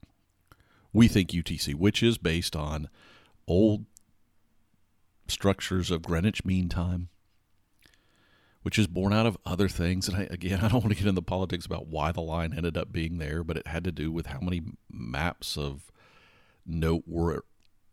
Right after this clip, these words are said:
you know, being produced at the time that it was agreed upon to do this other thing. But just know that essentially in the U K, more or less, the U K is the baseline of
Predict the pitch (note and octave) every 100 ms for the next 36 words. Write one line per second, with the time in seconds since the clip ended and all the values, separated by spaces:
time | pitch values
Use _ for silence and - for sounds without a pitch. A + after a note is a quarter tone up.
0 | _ E2+ D#2 D2 - F#2+ F#2+ F2 F2+ F2+
1 | F2+ E2+ - E2 D#2+ E2 D#2+ D#2+ - -
2 | E2+ - - G2+ F2+ - F2+ G2+ G2 E2+
3 | F2 E2+ E2+ D#2+ D#2 F2 - C2 D2+ -
4 | D2+ G#2+ - - A2+ A#2+ - - - -
5 | - _ _ _ _ _ _ _ _ _
6 | _ - _ _ _ _ _ - A2 G#2
7 | C#3+ D3+ - G2+ F2+ E2+ F2+ G#2+ G2+ C2+
8 | F2 - _ _ _ _ _ _ _ _
9 | _ - C#3 C3 D2+ C2+ - - - -
10 | _ - G2+ A#2+ A2 G2+ F2+ E2+ D#2 -
11 | _ _ - F2 F#2 A2 - F#2 F2+ F#2
12 | F2+ F2 - _ _ - E2 D#2+ D#2+ -